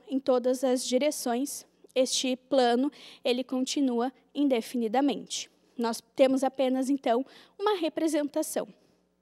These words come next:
Aqui eu coloquei pra vocês, então, os tipos de retas, porque é importante nós conhecermos essas figuras. Aqui eu trouxe, então,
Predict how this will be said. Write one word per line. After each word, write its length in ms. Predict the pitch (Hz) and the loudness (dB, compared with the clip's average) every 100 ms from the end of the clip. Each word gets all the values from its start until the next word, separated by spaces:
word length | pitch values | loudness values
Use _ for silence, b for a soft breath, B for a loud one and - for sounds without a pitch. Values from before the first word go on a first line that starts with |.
| _ _ _ _ _ _ _ _ _ B B B B B B B | _ _ _ _ _ _ _ _ _ B B B B B B B
Aqui 320 | - 339 - 403 | -6 -4 4 4
eu 120 | 440 | 6
coloquei 400 | 359 320 349 339 | 4 2 2 -2
pra 120 | 302 | -2
vocês, 440 | 262 247 302 285 | -2 -2 0 2
então, 320 | 294 277 277 349 | 2 2 0 0
os 200 | - - | -2 0
tipos 320 | 381 427 392 | 2 4 4
de 80 | 403 | 4
retas, 720 | 339 262 269 - 208 - - - - | 4 4 2 0 -8 -8 -14 -20 -6
porque 220 | 285 339 | -4 0
é 20 | |
importante 840 | 330 302 277 - 277 339 381 - 254 | 0 2 0 4 2 4 0 -4 -2
nós 320 | 247 254 - | 0 -2 -2
conhecermos 920 | 320 339 392 - 285 262 277 320 294 | -2 -2 -2 -2 0 2 2 0 0
essas 380 | 269 - 277 - | -4 -6 -10 -8
figuras. 640 | 294 269 311 214 - - _ B B B B B B B | -6 -4 -2 -4 -6 -14 _ B B B B B B B
Aqui 300 | - 302 - | -4 -2 0
eu 120 | 359 | 0
trouxe, 400 | 359 330 311 - | 2 4 4 2
então, 400 | 320 302 254 190 | -2 0 0 -2